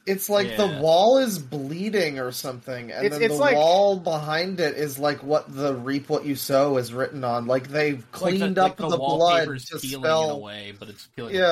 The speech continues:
Speaker 2: with blood.
Speaker 3: I, that, that's
Speaker 1: It looks
Speaker 3: like, I,
Speaker 1: really
Speaker 3: I, I think
Speaker 1: stupid.
Speaker 3: it's like, I think it's like gross, like,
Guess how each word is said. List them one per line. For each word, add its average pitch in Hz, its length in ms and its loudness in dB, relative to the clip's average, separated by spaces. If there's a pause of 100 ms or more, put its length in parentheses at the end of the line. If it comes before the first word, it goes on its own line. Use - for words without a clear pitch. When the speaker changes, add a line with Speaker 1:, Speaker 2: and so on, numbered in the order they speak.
(160)
Speaker 2:
with 131 60 0
blood. 98 200 -12 (160)
Speaker 3:
I, 185 220 -2
that, 214 240 0
that's 240 220 -4
Speaker 1:
It 170 40 -10
looks 190 220 -4
Speaker 3:
like, 196 80 2
I, - 20 2
Speaker 1:
really 202 200 2
Speaker 3:
I, - 20 2
I - 20 2
think 190 260 -2
Speaker 1:
stupid. - 200 -2
Speaker 3:
it's 254 140 -4
like, 147 140 -6 (280)
I 170 80 -6
think 226 160 -2
it's - 140 -6
like 180 260 0
gross, 156 480 0
like, 131 300 -4